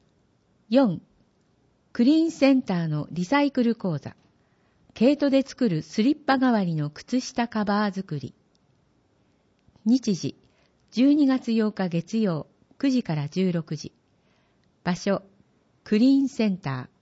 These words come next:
ー。定員十人。多数抽選。持ち物、ナビ太毛糸三巻。棒針八号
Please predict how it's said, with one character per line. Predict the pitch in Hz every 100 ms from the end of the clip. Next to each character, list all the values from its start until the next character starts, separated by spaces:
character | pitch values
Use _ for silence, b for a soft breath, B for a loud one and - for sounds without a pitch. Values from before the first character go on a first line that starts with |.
| _ _ _ _ _ _ _ _ -
ー。 |
定 | 233 254
員 | 247 226 214 - -
十 | 247 247
人。 | 190 143 131 _ _ _ _ _ _
多 | 185
数 | 170 269
抽 | 220 - 165
選。 | 156 156 147 - _ _ _ _ _ _ _ _ _ -
持 | 190
ち | 196 262
物、 | 208 151 139 _ _ _ _ _ _
ナ | 180 208
ビ | 277
太 | 277 269 240
毛 | - 233
糸 | 190 - 143 - _
三 | _ 208 202
巻。 | 190 143 131 - _ _ _ _ _ _ _ _
棒 | 196 233 247
針 | 226 208 208
八 | - 185 - 240
号 | 160 131